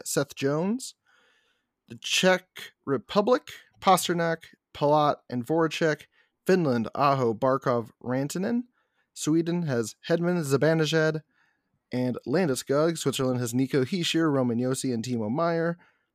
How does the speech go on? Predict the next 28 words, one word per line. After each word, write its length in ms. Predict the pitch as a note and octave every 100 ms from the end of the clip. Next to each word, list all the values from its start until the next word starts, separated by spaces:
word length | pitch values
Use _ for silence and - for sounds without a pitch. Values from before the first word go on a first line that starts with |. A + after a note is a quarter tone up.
| -
Russia 240 | C#3+ D3+
has 200 | C3+ B2+ -
Andrei 260 | C#3+ D#3+ C3+
Vasilevsky, 800 | C3 C3 A#2+ D#3 - A#2+ A#2 F#2+ -
Alex 300 | D3+ D3 -
Ovechkin, 440 | C3+ C3+ - C3
and 100 | A#2
Nikita 320 | A#2+ C3 A2
Kucherov. 640 | - G3+ E3+ E3 E3 D#3 D#3+ _ _ -
Slovakia, 640 | - B2 C3 D3+ C3+ A#2
Yaroslav 500 | A2 A2+ B2 - A#2+
Halak, 340 | B2 C3 C3+ - _
Eric 220 | C3 B2+ A#2+
Cernak, 420 | - C3+ C3 -
and 100 | - -
Andrei 280 | A#2+ B2+ G#2+
Sekera. 540 | A2 F3 - F3+ F3+ - _ _ _ _ _ -
Germany 320 | D3 D#3+ D#3
has 200 | C3+ A2
Leon 280 | B2 B2+ A#2
Draisaitl, 560 | C3+ D3+ D3 D3+ D3+ C#3
Moritz 360 | B2 G#2+ -
Seider, 400 | - D3+ D#3 D#3 - _ _ _ _ _ _ _ -
and 240 | A2 G2
Philip 300 | C3 A#2+ -
Grubauer. 640 | E3 F#3 F#3 D#3+ E3 E3+ C3
Denmark 480 | B2+ B2+ C3 D3+ -
with 300 | A#2 A#2